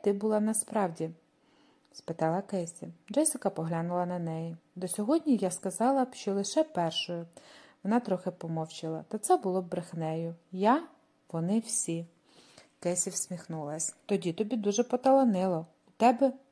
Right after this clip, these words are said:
умо. Устрій множинної особистості. Ти розумієш, що життя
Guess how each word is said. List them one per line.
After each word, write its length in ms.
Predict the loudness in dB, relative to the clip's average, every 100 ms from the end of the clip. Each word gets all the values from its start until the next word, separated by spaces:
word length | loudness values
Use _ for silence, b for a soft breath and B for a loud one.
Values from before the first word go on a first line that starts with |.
| -2
умо. 380 | 0 2 -2 -6 _ _ B B B B B B B -2
Устрій 480 | 2 2 2 2 4
множинної 800 | 2 0 0 0 0 0 -4 -8 -8
особистості. 800 | -4 0 0 -2 -8 -12 -12 -12 -14 _ b b b b
Ти 80 | 4
розумієш, 520 | 4 4 6 6 2
що 180 | -2 0
життя 340 | 0 4 4